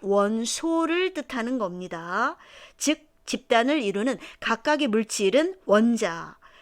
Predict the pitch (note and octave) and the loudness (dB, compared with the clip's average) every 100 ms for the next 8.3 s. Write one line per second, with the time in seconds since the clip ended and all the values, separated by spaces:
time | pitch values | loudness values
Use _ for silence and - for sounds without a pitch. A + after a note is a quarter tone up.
0 | - _ A#3 A#3+ B3+ C#4 A#3+ A3 C4+ C4+ | -20 _ 2 4 4 4 2 0 0 2
1 | C4+ G#3+ G#3 G3 C#4+ F4 - - _ - | 2 4 2 2 0 -4 -6 -20 _ -8
2 | A#3+ - G#3+ A#3+ - G3+ A3 A#3 D4+ D#4 | -4 0 0 0 2 4 6 4 2 0
3 | C4 G3+ F#3+ F3+ G#3+ C4+ A#3+ F#3+ G#3+ - | 0 0 0 -2 -2 -4 -4 0 0 0
4 | G#3 F#3 F3 E3+ F#3 A#3+ D#4+ - _ _ | -4 -6 -6 -4 0 0 0 -4 _ _
5 | _ _ _ _ _ _ _ _ _ _ | _ _ _ _ _ _ _ _ _ _
6 | _ _ _ F3+ F#3+ C4 D4+ - - G#3 | _ _ _ -10 -4 -2 -2 -6 -2 4
7 | A3+ B3 C4 C#4 - A#3 B3+ C#4 A3 E3+ | 4 4 2 2 4 4 6 4 2 -2
8 | F3+ A#3+ | 0 0